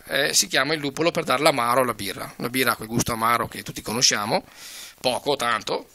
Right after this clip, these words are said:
ok? Il secondo, eh, lupolo che viene messo nel secondo tempo, diciamo così, è un lupolo che dà una parte di amaro e una parte d'aroma. L'ultimo lupolo che mettiamo, gli ultimi due o tre minuti di bollitura,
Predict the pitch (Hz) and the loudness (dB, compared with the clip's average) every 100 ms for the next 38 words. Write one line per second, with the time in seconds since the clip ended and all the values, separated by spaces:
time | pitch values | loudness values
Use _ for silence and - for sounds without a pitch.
0 | - - 110 110 208 - - - - - | -16 -10 -6 -4 -6 -10 -20 -20 -18 -16
1 | - - - - 277 - 196 240 220 175 | -16 -18 -18 -2 6 6 6 4 6 6
2 | 147 117 - 131 123 123 165 - 135 131 | 6 2 0 2 4 2 -2 -4 -4 -2
3 | 135 135 135 - 104 - - - - 127 | 0 2 4 4 4 -2 -20 -20 -16 -4
4 | 127 - - 143 127 - 127 113 110 - | 0 0 0 -4 -4 0 0 0 -8 -4
5 | 127 117 113 117 113 139 147 156 147 127 | -4 -4 -10 -10 -4 -2 -2 -2 -2 4
6 | 143 131 110 - - - - - - - | 6 6 4 -10 -20 -20 -20 -20 -20 -18
7 | - 175 151 - 143 135 143 113 123 120 | -4 2 2 6 6 6 2 -6 -6 -6
8 | 101 - - 123 123 127 117 107 - 135 | -8 -14 -8 -2 4 4 4 0 -2 -2
9 | 120 208 143 107 139 151 226 - 165 165 | 0 0 0 -2 -6 -4 -4 -2 0 0
10 | 165 147 135 123 135 139 131 117 156 131 | -2 -2 -2 0 4 4 4 -2 -4 -4
11 | 120 110 143 131 139 127 123 151 139 113 | -6 -2 -2 0 0 0 0 -2 -4 -4
12 | 135 123 104 135 190 - 120 113 139 | -2 -2 0 0 0 -2 -4 0 0